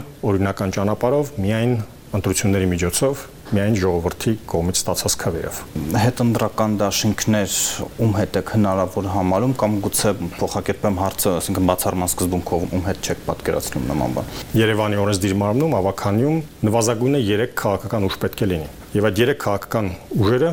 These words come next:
Speaker 1: նվազագույնը երեք, կարող են լինել նաև ավել, պարտավոր են միմյանց հետ համագործակցել։ Նրանք ձևավորել են օրենսդիր մարմինը, մենք հորդորում ենք մեր ընտրողներին, որպեսզի քվեարկեն մեր օգտին, որպեսզի մենք ստանանք հիսուն և ավելի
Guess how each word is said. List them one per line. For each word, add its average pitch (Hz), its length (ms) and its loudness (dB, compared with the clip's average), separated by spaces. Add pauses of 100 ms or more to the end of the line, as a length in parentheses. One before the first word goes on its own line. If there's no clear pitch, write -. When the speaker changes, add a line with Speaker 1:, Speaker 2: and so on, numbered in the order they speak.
(140)
Speaker 1:
նվազագույնը 104 720 2
երեք, - 260 -8
կարող 131 160 2
են 107 80 2
լինել 104 200 0
նաև 90 200 -2
ավել, 82 320 -8 (240)
պարտավոր 123 400 2
են 151 140 2
միմյանց 107 340 0
հետ 113 120 -2
համագործակցել։ 90 760 -2
Նրանք 110 240 2
ձևավորել 92 420 0
են 90 140 0
օրենսդիր 95 300 2 (100)
մարմինը, 151 360 0 (340)
մենք 101 240 0 (460)
հորդորում 113 460 4
ենք 95 120 -6 (120)
մեր 95 220 0 (120)
ընտրողներին, 139 520 2 (240)
որպեսզի 101 460 0 (100)
քվեարկեն 98 480 2
մեր 117 160 2
օգտին, 151 320 0 (320)
որպեսզի 104 360 2
մենք 98 160 0
ստանանք 98 440 0 (300)
հիսուն 117 320 2
և 92 160 0
ավելի 90 340 0